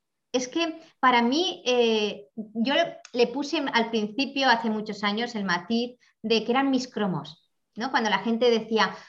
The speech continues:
o los pacientes decían, "No, pero es que no puedo hacer esto, esto que va, es, es durísimo, a mí me ha pasado muchas cosas", tal. Digo, "Mira, yo tengo todos los cromos. Tú dime, violación, lo tengo. Eh, pérdida de hija, mm, lo tengo.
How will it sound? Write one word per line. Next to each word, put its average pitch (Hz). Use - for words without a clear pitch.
o 202
los 208
pacientes 226
decían, 208
"No, 277
pero 240
es 226
que 254
no 247
puedo 240
hacer 226
esto, 247
esto 226
que 226
va, 226
es, 226
es 208
durísimo, 220
a 208
mí 208
me 214
ha 208
pasado 208
muchas 196
cosas", 226
tal. 208
Digo, 185
"Mira, 226
yo 339
tengo 494
todos 339
los 254
cromos. 175
Tú 415
dime, 196
violación, 349
lo 247
tengo. 214
Eh, 269
pérdida 427
de 427
hija, -
mm, 311
lo 226
tengo. 208